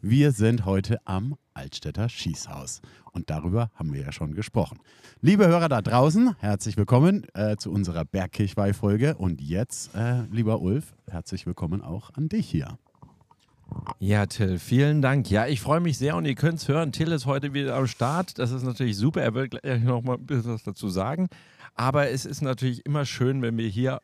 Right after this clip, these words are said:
Speaker 2: unter freiem Himmel mal einen Podcast machen. Ich glaub, bis jetzt hatten wir noch keinen Podcast unter freiem Himmel, aber in Schwimmhallen oder an sonstigen Stellen,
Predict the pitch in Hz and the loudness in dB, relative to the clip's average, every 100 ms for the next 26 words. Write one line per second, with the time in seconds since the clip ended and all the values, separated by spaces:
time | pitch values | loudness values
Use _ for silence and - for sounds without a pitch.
0 | _ 135 123 107 101 - 95 127 160 110 | _ -2 0 -4 -6 -4 0 2 4 6
1 | 165 185 95 85 85 - 82 - 85 - | 6 6 2 -2 -2 0 -2 -2 -6 -2
2 | 90 95 143 - - 107 - 113 147 127 | -2 -2 -4 -6 -12 -8 -2 0 0 -2
3 | 131 135 - 151 151 135 - - 101 98 | -2 -4 -6 -4 0 0 -2 -4 -2 0
4 | 85 80 85 - 82 80 - 110 90 82 | -2 -4 -8 -6 -8 -8 -8 -6 -4 -4
5 | 82 87 87 110 127 98 104 120 - - | -2 -2 2 0 2 -2 -2 -4 -8 -20
6 | _ - 87 - 117 120 113 110 107 110 | _ -8 -8 -2 -2 0 0 0 0 -2
7 | 113 92 90 85 87 82 92 87 - 90 | -6 -6 -6 -4 -6 -6 -6 -6 -6 -4
8 | 87 | -4